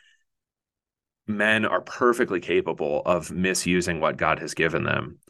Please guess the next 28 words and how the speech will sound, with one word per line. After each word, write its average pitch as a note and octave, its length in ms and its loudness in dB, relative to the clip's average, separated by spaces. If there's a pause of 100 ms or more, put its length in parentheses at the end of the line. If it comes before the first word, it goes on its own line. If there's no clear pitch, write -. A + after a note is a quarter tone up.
(280)
to G2 160 4
aggrandize - 560 2
themselves. - 680 -2 (640)
And G2+ 180 -2
that, G2 320 -2
that A#2 220 4
is G2+ 320 0 (260)
just A2 400 0
as F#2+ 160 2
much G2 240 0
of D#2+ 80 -8
a E2+ 60 -6
possibility E2 800 0
in E2+ 220 -4
a D2+ 60 -2
time E2+ 560 -2
of E2+ 140 -4
great D2+ 300 -2
chaos D2+ 440 -2
and B1+ 100 -12
change F2 680 0 (520)
as A2 160 4
it A2+ 80 4
is G#2+ 140 0
that F#2+ 180 -2
everything F2 400 0
falls B1+ 260 -4
apart. - 520 2